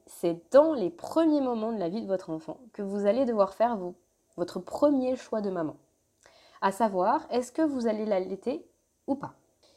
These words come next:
Je vous ferai un podcast plus en détail sur l'allaitement, sur les raisons de choisir ou non l'allaitement au sein, euh, sur les difficultés qu'on peut rencontrer, mais aussi où trouver justement des ressources, de l'aide extérieure.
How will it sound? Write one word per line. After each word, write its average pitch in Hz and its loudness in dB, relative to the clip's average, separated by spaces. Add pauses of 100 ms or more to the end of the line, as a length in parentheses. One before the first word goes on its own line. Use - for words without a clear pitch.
(180)
Je 190 -6
vous 208 -4
ferai 277 2
un 370 4
podcast 285 4
plus 294 2
en 277 2
détail 254 2
sur 233 -6
l'allaitement, 220 -4
sur 196 -14
les 175 -6
raisons 185 -8 (840)
de 170 -8
choisir 190 -8
ou 185 -6
non 226 -2
l'allaitement 175 -4
au 160 -6
sein, 233 -4 (680)
euh, 156 -4
sur - -12
les 170 -4
difficultés 196 -10
qu'on 196 -8
peut 180 -6
rencontrer, 202 2
mais 220 -2
aussi 208 -6
où 277 0
trouver 262 -2
justement 233 -6
des 208 -6
ressources, 269 -6
de 226 -4
l'aide 226 0
extérieure. 220 -6